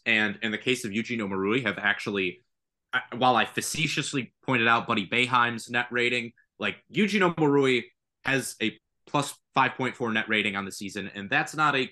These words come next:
coincidence. He has visibly helped the Pistons play better. But a big reason beca-, of that is that he is a power forward. He's a true power forward. And the Pistons haven't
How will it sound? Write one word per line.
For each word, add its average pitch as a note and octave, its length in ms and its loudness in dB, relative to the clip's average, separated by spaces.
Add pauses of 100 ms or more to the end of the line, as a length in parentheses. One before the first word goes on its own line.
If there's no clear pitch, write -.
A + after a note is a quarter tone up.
(120)
coincidence. G#2+ 600 -8 (340)
He D3+ 160 2
has - 340 0
visibly C#3+ 580 2
helped - 340 -6
the - 80 -18
Pistons G#2+ 420 -8
play F#2 320 -10 (300)
better. F#2 340 -2 (360)
But C#3 80 -2
a C#3 40 -4
big F#3+ 220 0
reason D#3+ 580 -2
beca-, G#2 280 -8
of A#2 120 -4
that G#2 300 2 (100)
is B2+ 300 -4
that C3 320 0
he D#3+ 140 -6
is D3 280 -2
a A#2+ 120 -4
power B2+ 400 -6
forward. - 520 -12 (220)
He's B2+ 140 -6
a C3 40 -6
true E3+ 300 -2
power C#3 260 2
forward. A#2 560 -4 (440)
And B2 560 2 (240)
the A#2+ 100 -8
Pistons D3+ 560 0
haven't C3+ 520 -2